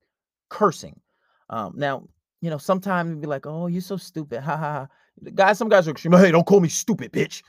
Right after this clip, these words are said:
You know, <laughs> they'll wallow, "Hey, relax, bro. Like, you didn't have to do that."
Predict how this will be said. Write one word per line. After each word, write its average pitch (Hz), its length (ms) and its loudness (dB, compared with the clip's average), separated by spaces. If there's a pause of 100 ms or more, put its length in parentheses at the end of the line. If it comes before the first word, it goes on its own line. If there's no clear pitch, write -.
(100)
You 147 80 -4
know, 165 200 0 (220)
<laughs> - 240 -20
they'll 262 180 10
wallow, 254 360 8
"Hey, 262 320 2
relax, 233 600 -4
bro. 220 240 -4
Like, 160 220 -8
you 208 60 -10
didn't 220 160 -6
have 202 140 -2
to 196 60 -18
do 196 140 -8
that." 127 180 -6